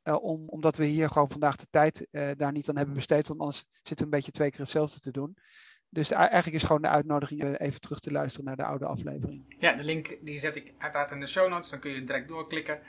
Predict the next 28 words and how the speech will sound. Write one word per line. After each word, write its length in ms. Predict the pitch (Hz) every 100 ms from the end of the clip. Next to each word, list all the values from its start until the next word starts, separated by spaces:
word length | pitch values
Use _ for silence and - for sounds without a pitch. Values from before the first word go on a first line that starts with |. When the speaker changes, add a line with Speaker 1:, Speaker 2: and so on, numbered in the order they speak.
| - - - - - _ -
Speaker 2:
Dan, 500 | 170 180 175 175 -
ehm, 320 | 160 156 151 151
vind 200 | - 190
ik 80 | 170
het 200 | 156 - -
fijn 380 | - 180 160 156
dat 120 | 147
we 60 | 151
hem 80 | 151
af 80 |
hebben 180 | 165 165
gerond. 200 | 165 151
Dankjewel, 360 | 151 151 143 139
Tom. 320 | 156 143 135 - - _
Want, 340 | 139 139 - -
ehm, 320 | 143 135 135 135
het 160 | 127
was 180 | 156 -
weer 300 | 147 143 - - - _
een 220 | 147 135
super 580 | 123 208 208 147 135 - -
interessant 520 | 156 151 185 160 131
boek 200 | 170 -
en 120 | 156
ook 120 | 147
weer 200 | 143 143
om 180 | 147 139
jouw 480 | 131 156 156 151